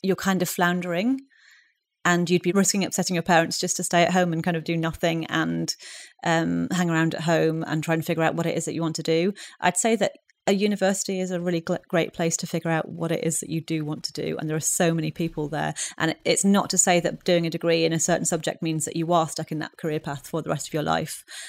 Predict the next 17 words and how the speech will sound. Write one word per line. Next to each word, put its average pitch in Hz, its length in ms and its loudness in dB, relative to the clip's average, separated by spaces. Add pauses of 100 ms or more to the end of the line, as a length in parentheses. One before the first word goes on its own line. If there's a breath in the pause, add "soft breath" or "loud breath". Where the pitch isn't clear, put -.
(160 loud breath)
I'm 170 200 6
not 165 200 -2
doing 156 260 2
what 160 160 -2
I 160 80 -2
studied 156 480 -4 (140)
entirely. 156 720 0
I'm 160 100 0
using 151 260 -2
parts 165 320 0
of 160 80 -10
it, 156 120 -4
but 151 100 -4
not 151 160 -2
all 156 180 0
of 151 120 -6
it. 147 160 0